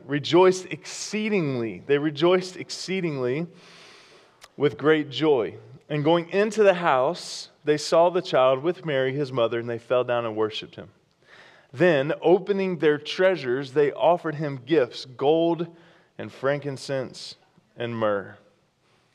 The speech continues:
And being warned in a dream not to return to Herod, they departed to their own country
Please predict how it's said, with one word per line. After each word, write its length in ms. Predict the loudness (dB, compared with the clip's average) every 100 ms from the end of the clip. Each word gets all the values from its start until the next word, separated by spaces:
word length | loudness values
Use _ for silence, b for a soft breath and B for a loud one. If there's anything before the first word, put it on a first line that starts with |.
| _
And 140 | -6 -4
being 220 | -4 -2
warned 280 | 0 2 0
in 80 |
a 80 | -4
dream 380 | -6 -6 -6 -4
not 180 | -4 -4
to 120 | -8
return 320 | -8 -6 -6
to 100 | -6
Herod, 300 | -4 -2 -2
they 100 | -4
departed 480 | -6 -2 0 2 -2
to 80 | -4
their 160 | -2 0
own 220 | -2 -4
country 500 | -8 -8 -8 -12